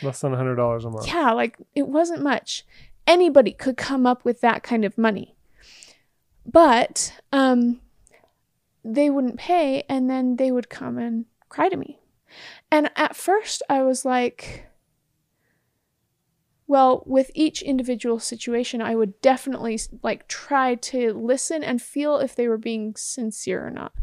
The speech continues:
Speaker 2: Like, feel it
Speaker 1: Or if
Speaker 2: out.
Speaker 1: they were trying to take
Speaker 2: Or
Speaker 1: advantage
Speaker 2: if
Speaker 1: of
Speaker 2: they were
Speaker 1: you.
Speaker 2: trying to take
Speaker 1: Right.
Speaker 2: advantage of me. And the thing is, I'm,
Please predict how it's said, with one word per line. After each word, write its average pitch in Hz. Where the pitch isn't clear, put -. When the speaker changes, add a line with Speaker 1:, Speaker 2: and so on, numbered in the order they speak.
Speaker 2:
Like, -
feel 254
it 175
Speaker 1:
Or 139
if 135
Speaker 2:
out. 117
Speaker 1:
they 131
were 123
trying 120
to -
take 120
Speaker 2:
Or 113
Speaker 1:
advantage 113
Speaker 2:
if 117
Speaker 1:
of 113
Speaker 2:
they 320
were 294
Speaker 1:
you. 294
Speaker 2:
trying 285
to 254
take 247
Speaker 1:
Right. 214
Speaker 2:
advantage 233
of 262
me. 254
And 285
the 294
thing 302
is, 339
I'm, 277